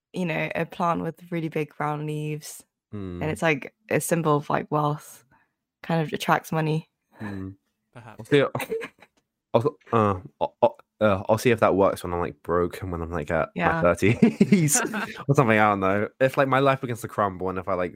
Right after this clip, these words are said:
Speaker 2: screw up something, then I'll just, like,
Speaker 1: Just buy a
Speaker 3: Money
Speaker 1: plant.
Speaker 3: leaf.
Speaker 2: just buy a plant.
Speaker 1: Just
Speaker 2: Buy a
Speaker 1: buy a
Speaker 2: plant.
Speaker 1: plant. Just go to
Speaker 2: Mm.
Speaker 1: ikea and just buy a plant.
Speaker 2: Honestly, oh, ikea. <laughs>
Speaker 3: Like a, like a real one or a plastic one? That's the real question.
Speaker 1: No, you never buy plastic ones.
Speaker 2: Oh.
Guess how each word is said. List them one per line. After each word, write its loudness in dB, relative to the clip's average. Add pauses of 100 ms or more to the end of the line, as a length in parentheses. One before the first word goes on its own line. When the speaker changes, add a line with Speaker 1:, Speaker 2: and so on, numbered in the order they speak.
Speaker 2:
screw -4
up -6
something, -8
then -4
I'll -2
just, -10
like, 2
Speaker 1:
Just -2
buy 4
a 2
Speaker 3:
Money -4
Speaker 1:
plant. 2
Speaker 3:
leaf. -10
Speaker 2:
just -10
buy 8
a 2
plant. 2 (200)
Speaker 1:
Just 6
Speaker 2:
Buy 8
a 6
Speaker 1:
buy 6
a 4
Speaker 2:
plant. 6
Speaker 1:
plant. 4
Just 2
go 8
to 6
Speaker 2:
Mm. 4
Speaker 1:
ikea 4
and 2
just -4
buy 4
a 2
plant. 2
Speaker 2:
Honestly, 0
oh, 4
ikea. 4
<laughs> -16
Speaker 3:
Like 4
a, -2
like -14
a -10
real -10
one -8
or -8
a -12
plastic -18
one? -20
That's -20
the -20
real -20 (120)
question. -20
Speaker 1:
No, 2
you 0
never 4
buy -2
plastic -10
ones. -10
Speaker 2:
Oh. -16